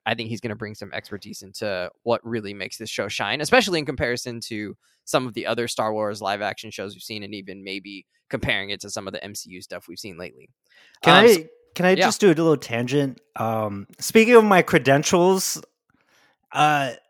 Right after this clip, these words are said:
Speaker 2: speaking of my credentials to actually, you know, do the heavy lifting for you, because, you know,
Speaker 1: <laughs>
Speaker 2: I know, I know writing, directing, script writing, uh, editing, camera stuff. I,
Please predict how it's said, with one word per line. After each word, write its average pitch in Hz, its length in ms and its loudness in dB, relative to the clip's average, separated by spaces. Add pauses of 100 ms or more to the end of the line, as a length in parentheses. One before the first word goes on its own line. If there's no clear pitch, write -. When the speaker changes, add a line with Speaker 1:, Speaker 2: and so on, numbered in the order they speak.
(140)
Speaker 2:
speaking 254 280 0
of 254 80 2
my 202 120 6
credentials 147 760 2
to 123 360 2 (220)
actually, 135 800 -2
you 123 140 -6
know, 101 240 -8 (180)
do 180 200 2
the 160 120 2
heavy 147 320 2
lifting 131 400 0
for - 160 -4
you, 123 220 -2
because, 117 540 -4
you 143 100 4
know, 113 160 2
Speaker 1:
<laughs> - 20 -10
Speaker 2:
I 143 200 0
know, 135 520 4 (360)
I 180 120 4
know 185 160 8
writing, 160 340 4
directing, 139 760 0 (440)
script - 560 -2
writing, 139 640 2
uh, 117 320 -2
editing, 143 720 0
camera 147 380 0
stuff. 127 560 0 (1400)
I, 190 440 6